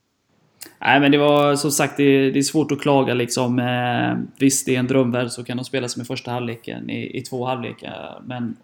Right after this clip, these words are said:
å andra sidan är det tio matcher kvar och det gäller att spara på kraften också. Och jag tyckte att de disponerade matchen, eh,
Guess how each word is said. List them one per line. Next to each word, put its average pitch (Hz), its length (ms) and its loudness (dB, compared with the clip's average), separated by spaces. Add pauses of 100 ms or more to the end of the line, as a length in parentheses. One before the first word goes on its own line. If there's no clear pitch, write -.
å - 80 -8
andra 123 200 -6
sidan 123 360 -6
är 120 40 -8
det 120 80 -10
tio 127 240 -6
matcher 123 240 -8
kvar 120 420 -8
och 120 220 -10 (880)
det 139 80 -4
gäller 123 200 -6
att 127 60 -8
spara 139 300 -4
på - 100 -12
kraften 135 400 -8
också. - 320 -8
Och 120 400 -8
jag 123 200 -12
tyckte - 240 -14
att 123 120 -18
de 123 220 -12
disponerade 120 680 -8
matchen, 120 560 -8
eh, - 480 -18